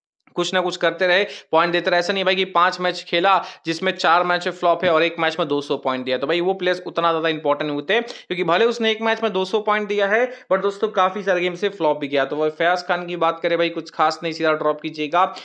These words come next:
इसके अलावा दोस्तों याला मरून कुछ खास नहीं, दीपू दीवन की बात करें तो भाई एक मैच में इनके विकेट हाथ लगे हैं, ग्रैंड लीग की टीम में चाहो तो टारगेट कर सकते हो, स्मॉल लीग में सजेस्ट मैं नहीं करूंगा, ठीक है।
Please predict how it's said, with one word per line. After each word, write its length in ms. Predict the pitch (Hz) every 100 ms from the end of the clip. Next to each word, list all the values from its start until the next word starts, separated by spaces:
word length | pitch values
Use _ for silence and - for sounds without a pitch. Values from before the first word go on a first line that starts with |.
| -
इसके 220 | 156 - 180
अलावा 280 | 170 170
दोस्तों 300 | 170 160 175
याला 260 | 160 156 170
मरून 220 | 170 165
कुछ 200 | 165 160
खास 300 | - 156 156
नहीं, 180 | 165 160
दीपू 440 | 147 139 165 160 151
दीवन 300 | 143 160 160
की 120 | 160
बात 260 | 151 147 -
करें 260 | 151 151 151 - -
तो 80 | -
भाई 180 | 175 175
एक 200 | 185 190
मैच 220 | 196 190 190
में 60 | 185
इनके 160 | 185
विकेट 280 | 170 165 180
हाथ 260 | 170 175 175
लगे 200 | 165 175
हैं, 180 | 175
ग्रैंड 220 | 160 151 165
लीग 100 | 175
की 80 |
टीम 160 | 165 170
में 100 | 165
चाहो 320 | 165 156 160
तो 160 | 165 160
टारगेट 340 | 151 151 151
कर 100 | 151
सकते 240 | 143 147 -
हो, 60 | 156
स्मॉल 360 | - 151 156
लीग 160 | 165 170
में 100 | 156
सजेस्ट 420 | 160 147 147 151
मैं 60 | 147
नहीं 200 | 143 143
करूंगा, 360 | 143 135 131
ठीक 300 | 131 147 139
है। 180 | 202 233